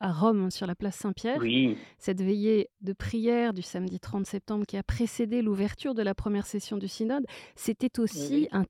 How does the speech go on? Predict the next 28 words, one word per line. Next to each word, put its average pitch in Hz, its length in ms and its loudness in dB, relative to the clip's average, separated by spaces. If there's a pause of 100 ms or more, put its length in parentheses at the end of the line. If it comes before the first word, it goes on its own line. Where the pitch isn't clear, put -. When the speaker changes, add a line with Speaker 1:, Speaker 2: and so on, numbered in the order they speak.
Speaker 1:
temps 254 160 6
fort 302 380 2
pour 220 180 -2
l'œcuménisme. 185 800 -2 (920)
Speaker 2:
Tout - 180 0
à 143 80 6
fait. 147 380 6
Et 117 60 6
moi, 135 480 8
moi-même, 135 560 6
avec 123 280 2
un 123 100 4
autre 127 300 4
frère, 143 400 6
j'étais 123 260 2
vraiment 123 280 6
impliqué 127 460 2
dans 131 140 -2
la 123 120 2
préparation 127 800 0
de, 110 340 -2 (420)
de - 140 0
cette 113 160 0
veillée 110 220 2
de 117 100 -2
prière. 123 520 2 (140)
Nous 123 240 -6
étions, 120 720 -6